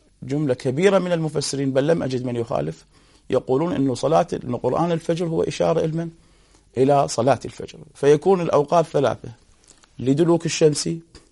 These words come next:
وهذا هو زوال الشمس، غسق الليل، وهذا أول الغروب، وقرآن الفجر، وهذا هو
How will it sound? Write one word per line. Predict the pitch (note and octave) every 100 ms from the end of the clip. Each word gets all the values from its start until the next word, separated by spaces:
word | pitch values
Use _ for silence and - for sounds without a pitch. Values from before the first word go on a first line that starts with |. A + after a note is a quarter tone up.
| _ _ _ _ _
وهذا | - C#3 C3
هو | B2+ B2+ - _ _ _ _ _ _ -
زوال | A#2 A#2+ C#3+ D#3+
الشمس، | - - C#3+ - - - _ _ _ _ _ _ _ -
غسق | A2 C#3+ E3+ F3+
الليل، | F3+ F3 E3 D#3
وهذا | B2 C3 C3+
أول | - C3+
الغروب، | C3 B2 B2+ C3+ - _ _ _ -
وقرآن | C3 D3+ F3+ E3 E3
الفجر، | D3+ - D3 D3
وهذا | B2+ - B2
هو | C3 D3